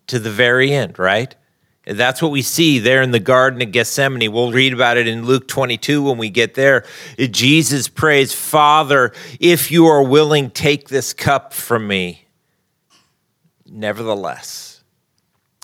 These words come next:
not why, my will, but yours be done." Friends, we're to walk in his steps.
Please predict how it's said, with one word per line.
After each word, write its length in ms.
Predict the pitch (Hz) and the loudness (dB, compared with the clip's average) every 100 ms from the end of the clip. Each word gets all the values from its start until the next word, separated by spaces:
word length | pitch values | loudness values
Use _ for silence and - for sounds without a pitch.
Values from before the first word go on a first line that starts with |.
| _ - | _ -10
not 360 | 98 117 - | -4 -2 -4
why, 240 | 104 85 - | -10 -14 -18
my 280 | 92 85 80 | -10 -8 -8
will, 340 | - - _ _ _ _ _ _ _ _ _ _ | -16 -20 _ _ _ _ _ _ _ _ _ _
but 100 | - | -18
yours 400 | 90 95 82 73 | -12 -8 -10 -12
be 140 | - - | -18 -20
done." 200 | - - _ _ _ _ _ _ _ _ _ _ _ _ _ _ _ _ _ _ _ _ _ _ _ _ _ _ _ 87 71 _ _ _ _ _ _ _ _ _ _ _ - _ | -20 -20 _ _ _ _ _ _ _ _ _ _ _ _ _ _ _ _ _ _ _ _ _ _ _ _ _ _ _ -20 _ _ _ _ _ _ _ _ _ _ _ _ -20 _
Friends, 300 | 123 117 87 | -8 -8 -8
we're 140 | 104 | -6
to 60 | 107 | 0
walk 420 | 98 104 110 110 | 2 4 2 -4
in 100 | 98 | -16
his 160 | 92 | -14
steps. 680 | - - 107 101 _ _ _ | -14 -12 -12 -14 _ _ _